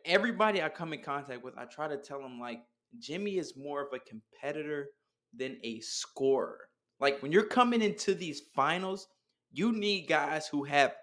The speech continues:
a signature move to get a shot off. Like, you need somebody to just get a bucket. And I think these past,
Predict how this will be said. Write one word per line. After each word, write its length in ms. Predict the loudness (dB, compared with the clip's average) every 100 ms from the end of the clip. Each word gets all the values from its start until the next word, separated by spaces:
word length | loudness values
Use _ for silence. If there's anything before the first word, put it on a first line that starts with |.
| _ _ -4
a 160 | -2
signature 840 | -2 -8 8 8 8 4 -2 2 2
move 640 | 2 2 6 6 6 2 -6 _ _ -20
to 100 | -16 -8
get 200 | 0 0 0
a 200 | -4 -4
shot 520 | -6 -4 0 2 0
off. 300 | -2 -4 -6
Like, 160 | -10 -10 -14 -10
you 140 | -6
need 380 | -4 -2 -2 -2
somebody 420 | -2 -2 -2 -2
to 160 | -6 -12
just 240 | -14 -10
get 140 | -2 0
a 60 | 0
bucket. 400 | -2 -4 -4 -16 _ _ -4
And 140 | 0 0
I 60 |
think 260 | -2 -8 -6
these 180 | -8 -10
past, 560 | -6 -2 -2 -4 -12